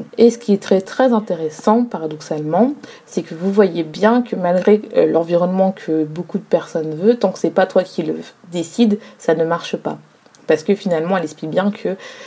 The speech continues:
ça l'a pas empêchée de faire des pulsions alimentaires. De plus, elle avait aussi un styliste personnel qui, euh, elle expliquait très bien, ça c'est un truc qui m'avait, euh, un peu, euh, touchée, c'est que, euh, enfin, qui m'a,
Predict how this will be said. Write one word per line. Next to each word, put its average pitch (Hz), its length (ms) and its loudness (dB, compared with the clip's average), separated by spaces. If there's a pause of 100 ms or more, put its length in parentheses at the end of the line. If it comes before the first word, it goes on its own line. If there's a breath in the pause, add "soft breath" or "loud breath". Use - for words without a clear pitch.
(200 loud breath)
ça - 140 2
l'a 165 100 6
pas 214 120 2
empêchée 196 380 -2
de 196 60 -2
faire 160 140 0
des 156 60 -2
pulsions - 280 -10
alimentaires. 151 520 -2
De 196 140 4
plus, 220 540 -2 (340 loud breath)
elle 180 100 4
avait 180 240 6
aussi 208 280 -2
un 175 100 -4
styliste - 460 -10
personnel 180 560 4
qui, 226 420 2
euh, 165 460 -2
elle 160 140 -2
expliquait - 320 -8
très 180 180 -2
bien, 196 200 2
ça 214 140 0
c'est - 140 -6
un 156 100 -6
truc 202 220 -2
qui - 160 -10
m'avait, 156 420 2
euh, 160 200 -2 (600 loud breath)
un 160 160 0
peu, 220 340 4
euh, 165 480 4 (280)
touchée, 202 440 0 (320 loud breath)
c'est 220 280 4
que, 233 520 6
euh, 170 320 2
enfin, 156 220 -10 (140)
qui - 100 -10
m'a, 165 460 2